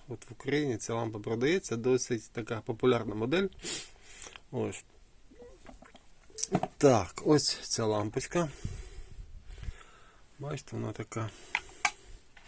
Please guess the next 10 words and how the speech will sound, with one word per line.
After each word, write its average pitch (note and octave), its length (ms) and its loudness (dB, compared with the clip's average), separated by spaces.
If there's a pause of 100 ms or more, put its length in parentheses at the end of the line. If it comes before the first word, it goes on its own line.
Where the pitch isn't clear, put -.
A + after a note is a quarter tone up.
(1300)
так A#2 160 -8
би A#2+ 140 -2
мовити, A2+ 380 2
настольна. C#3+ 640 10 (500)
Це B2 200 0
дуже A2+ 340 0
такий A#2 340 -4 (720)
м'який. A2+ 520 -4 (200)
Тут A#2+ 100 -14 (360)
така A2 320 -12